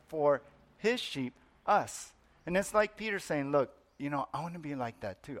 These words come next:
I saw what Jesus did, how he went through all these hard times and he still led us." And the third thing he says, that as well as a partaker, I'm a partaker in the glory that is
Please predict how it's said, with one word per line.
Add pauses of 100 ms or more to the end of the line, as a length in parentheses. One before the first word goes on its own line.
I
saw (260)
what
Jesus
did,
how
he (300)
went
through
all
these
hard
times
and
he
still (360)
led
us." (320)
And
the
third
thing
he
says,
that
as
well
as
a
partaker,
I'm
a
partaker (240)
in
the
glory
that
is